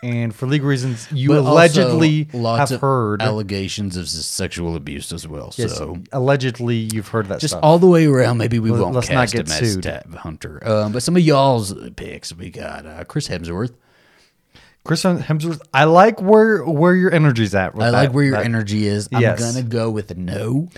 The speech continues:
Speaker 1: Yes, I, I, I, I don't see
Speaker 2: But I
Speaker 1: him
Speaker 2: like where
Speaker 1: playing
Speaker 2: your
Speaker 1: a
Speaker 2: head's at.
Speaker 1: non-Australian slash Asgardian.
Speaker 2: He can do it.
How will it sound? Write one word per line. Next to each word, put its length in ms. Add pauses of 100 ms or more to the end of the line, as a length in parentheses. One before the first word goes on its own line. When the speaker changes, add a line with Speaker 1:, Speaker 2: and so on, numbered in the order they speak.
(200)
Speaker 1:
Yes, 280
I, 60
I, 240 (400)
I, 120
I 20
don't 200
see 120
Speaker 2:
But 60
I 60
Speaker 1:
him 60
Speaker 2:
like 120
where 160
Speaker 1:
playing 100
Speaker 2:
your 80
Speaker 1:
a 20
Speaker 2:
head's 140
at. 20
Speaker 1:
non-Australian 1500
slash 380
Asgardian. 640
Speaker 2:
He 120
can 260
do 140
it. 240